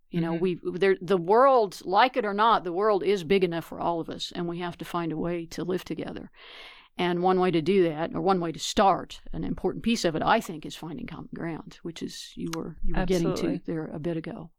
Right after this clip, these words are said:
Speaker 1: Um, you know, we, we tell, um, we tell young boys, uh, they can't cry.
Speaker 2: Yeah.
Speaker 1: You know, well, that just robs him of tools to deal with emotional distress.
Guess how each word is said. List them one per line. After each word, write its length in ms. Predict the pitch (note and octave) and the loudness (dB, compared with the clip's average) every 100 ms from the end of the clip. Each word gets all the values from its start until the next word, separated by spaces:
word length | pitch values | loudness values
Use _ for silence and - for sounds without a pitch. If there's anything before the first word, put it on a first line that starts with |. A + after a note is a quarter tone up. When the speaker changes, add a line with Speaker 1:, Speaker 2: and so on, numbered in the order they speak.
| - | -12
Speaker 1:
Um, 300 | D#3 - D#3+ _ - - - - - - | -12 -12 -18 _ -20 -20 -20 -20 -20 -4
you 80 | D4+ | 4
know, 140 | B3 A#3 | 4 4
we, 460 | A#3 A3+ G3+ - - | 2 -2 -4 -6 -6
we 220 | F#3+ G#3+ | -2 -2
tell, 520 | - A3 G3 F#3+ F#3 - | 0 2 2 2 -2 -4
um, 520 | - F3 F3 F3 E3 - _ _ - | -6 -6 -6 -10 -12 -20 _ _ -10
we 160 | G3+ G#3 | -6 -4
tell 220 | G#3 G3 | -2 -2
young 220 | F#3+ F#3 | -2 -2
boys, 500 | F3+ G#3+ G3+ F3+ - - | 0 0 -2 -4 -6 -10
uh, 220 | D#3+ D#3+ | -10 -8
they 100 | D#3 | -8
can't 220 | F3 F#3 - | -6 -6 -4
cry. 320 | - - F#3 _ _ _ _ - | -6 -6 -12 _ _ _ _ -14
Speaker 2:
Yeah. 140 | F#3 - _ _ _ _ | -14 -14 _ _ _ _
Speaker 1:
You 100 | G3 | -8
know, 60 | F#3 | -6
well, 260 | F#3+ F#3+ - | -4 -6 -6
that 300 | F#3+ C4 - | -6 -6 -6
just 320 | B3 - - | -6 -6 -8
robs 520 | F#3+ E3+ F#3+ A#3+ B3 - | -8 0 2 4 2 0
him 400 | F#3+ E3 E3+ F#3 | -2 -2 -4 -6
of 260 | F3 E3+ - | -6 -6 -4
tools 320 | A3+ B3+ G#3+ | -2 -2 -2
to 120 | - | -4
deal 220 | D#3+ E3+ | -2 -2
with 100 | E3 D#3+ | -2 -4
emotional 400 | D#3+ E3 - E3+ | -6 -6 -8 -8
distress. 600 | - - A3+ A#3 E3+ - | -6 -6 -6 -6 -12 -18